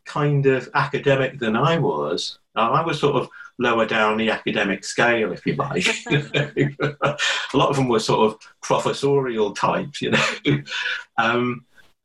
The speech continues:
and a lot of women, really great, you know, co-, you know, uh, fantastic colleagues that I got to know and, uh, were very sort of supportive and friendly and helpful. Um,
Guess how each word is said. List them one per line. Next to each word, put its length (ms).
and 460
a 100
lot 240
of 100
women, 460
really 500
great, 460
you 100
know, 240
co-, 300
you 80
know, 480
uh, 380
fantastic 680
colleagues 680
that 100
I 140
got 220
to 140
know 600
and, 200
uh, 400
were 140
very 480
sort 340
of 100
supportive 760
and 180
friendly 680
and 200
helpful. 720
Um, 480